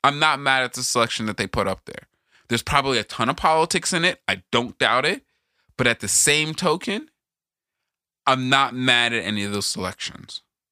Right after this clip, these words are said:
Those are all relevant artists in the, in, in the industry, in the, in the rap game right now.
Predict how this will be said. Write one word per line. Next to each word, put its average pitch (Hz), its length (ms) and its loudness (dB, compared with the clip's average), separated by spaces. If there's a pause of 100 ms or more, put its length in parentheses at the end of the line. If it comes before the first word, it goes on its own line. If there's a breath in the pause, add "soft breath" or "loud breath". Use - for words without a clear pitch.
(320)
Those 156 200 2
are 151 160 4
all 143 300 4 (100)
relevant 120 680 2 (380)
artists - 720 0 (880)
in 110 200 0
the, 92 240 -6
in, 98 340 -6
in 113 160 0
the 101 160 -4
industry, 92 640 -6
in 95 180 -4
the, 87 260 -4 (160)
in 87 120 -10
the 90 80 -6
rap 87 300 -4
game 65 240 -10
right 76 160 -12
now. - 220 -20